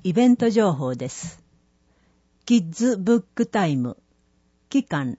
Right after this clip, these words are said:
六月二十八日、日曜午後二時から二時三十分。ベビーブックタイム。期間、六月三十日火曜、午前十一時から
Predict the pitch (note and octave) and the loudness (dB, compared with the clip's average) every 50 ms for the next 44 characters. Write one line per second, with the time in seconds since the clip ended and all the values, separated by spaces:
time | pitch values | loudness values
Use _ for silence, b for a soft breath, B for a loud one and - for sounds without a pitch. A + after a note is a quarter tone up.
0 | _ F3 E3+ G3 G#3 - C#4+ A3 G3+ E3 - E3 D#3 E3+ G#3+ A3 E3 E3 D#3+ D3+ | _ -4 -4 -4 -2 0 0 0 0 0 0 -2 0 2 2 2 2 0 -2 -2
1 | B2+ D#3+ D3+ - - E3+ E3 D#3+ D#3 C#3 _ - D#3 D3+ - _ _ _ D#3+ F3 | -2 -6 -10 -6 -4 -2 0 0 0 -2 _ -10 -12 -12 -12 _ _ _ -4 -4
2 | F#3 - - A3+ A#3 A3+ A3 F3+ C3+ - - - F3+ F#3 A3+ G#3+ E3+ E3+ D#3 F3 | -4 -2 -2 -2 0 2 2 0 0 -4 -8 -8 -4 -2 -2 0 0 0 2 4
3 | A3 A3+ F#3 F3 E3 _ D#3+ C#3 C#3 C3+ B2+ D#3+ F#3 A3+ G3+ E3 D3+ - - E3 | 4 4 2 0 -6 _ -8 -6 -6 -6 -2 0 0 2 2 0 -4 -6 -4 -2
4 | F3 F3+ E3 D#3+ F#3 - _ _ _ - B2+ A2 - - _ _ _ _ _ _ | 0 0 0 0 -4 -6 _ _ _ -10 -10 -10 -10 -14 _ _ _ _ _ _
5 | _ _ _ _ _ _ _ _ _ _ _ _ _ _ _ _ _ D#3+ D3+ F3+ | _ _ _ _ _ _ _ _ _ _ _ _ _ _ _ _ _ -4 0 0
6 | G3 G3 B3 C4 B3+ A#3+ A3+ G#3+ A#3+ A3+ _ _ _ - A3+ G#3+ _ - G3+ F3 | 2 4 6 6 6 6 4 4 0 0 _ _ _ -6 -6 -4 _ -2 -2 0
7 | D3 C3+ B2 A#2+ A#2 _ _ _ _ _ _ _ _ _ _ - G#3+ - - E3 | 0 0 -2 -2 -6 _ _ _ _ _ _ _ _ _ _ -8 -8 -4 -4 -4
8 | C#3+ C3+ B2 - _ _ _ F#3+ E3+ G3+ G3+ - C#4 G3+ F#3+ F3 - - - - | -4 -4 -6 -10 _ _ _ -4 -4 -4 -2 -2 0 0 0 -2 -2 -8 -6 -4
9 | F#3 F#3+ G3 G3 F3 G3 F3+ D#3+ D3 C#3+ C#3+ - - - - _ - F3 E3+ F#3 | 0 2 2 2 2 0 0 0 0 -2 -2 -6 -8 -20 -20 _ -6 -4 -2 0
10 | G3+ G3+ E3 B2+ - _ _ _ _ _ _ _ - E3+ A3 B3 F#3 F#3 E3 D#3 | 0 0 0 -2 -4 _ _ _ _ _ _ _ -2 0 0 2 2 2 0 0
11 | D3+ D3 E3+ G3 G#3 G3+ F#3+ - G3+ F#3 D3+ D3+ _ - C#3 C3+ C3 B2+ - | 0 0 0 0 0 0 -2 -4 -8 -8 -8 -8 _ -8 -8 -8 -8 -8 -10